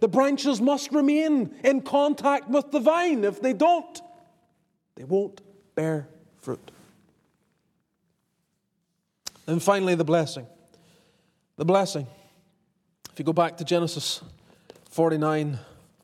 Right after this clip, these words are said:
this is real, in many ways, this is the heart of the whole thing.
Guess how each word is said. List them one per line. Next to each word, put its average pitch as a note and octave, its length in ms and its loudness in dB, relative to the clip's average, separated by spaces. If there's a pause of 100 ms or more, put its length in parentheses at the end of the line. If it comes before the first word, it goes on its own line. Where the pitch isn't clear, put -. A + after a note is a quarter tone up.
(540)
this D3+ 160 -4
is C#3+ 340 -4
real, G3+ 280 0
in D#3+ 220 -4
many A3 200 0
ways, D#3 220 2
this E3 120 -2
is C#3 140 -10
the C3+ 60 -12
heart F#3 380 -4
of C#3+ 120 -14
the C#3+ 60 -10
whole F3 240 -2
thing. C4+ 240 -10